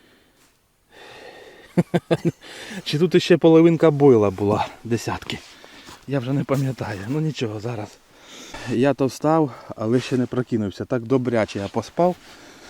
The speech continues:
Е, паровоза не було. Олексій каже, просто піки були. Я пі-, він каже, клювання. Я підлетаю, дивлюся, на якому, е, сигналізаторі було клювання, там, де світиться.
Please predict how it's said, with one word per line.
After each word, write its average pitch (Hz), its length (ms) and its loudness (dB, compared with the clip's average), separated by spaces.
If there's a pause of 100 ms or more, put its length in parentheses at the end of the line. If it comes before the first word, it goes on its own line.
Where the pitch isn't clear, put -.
(280)
Е, 131 180 -4 (1160)
паровоза 151 540 6
не 131 220 2
було. 131 460 2 (360)
Олексій 117 360 2
каже, 131 340 4 (600)
просто 151 340 4
піки 180 300 0
були. 120 280 6
Я 180 160 8
пі-, - 220 0 (220)
він 156 140 2
каже, 135 360 2 (600)
клювання. 165 460 6
Я 147 160 4
підлетаю, 156 640 2 (880)
дивлюся, 147 680 2 (720)
на 131 140 4
якому, 147 500 4 (340)
е, 117 380 2
сигналізаторі 135 600 2
було 131 240 2
клювання, 101 420 0
там, 120 180 2
де 117 100 2
світиться. 110 500 -8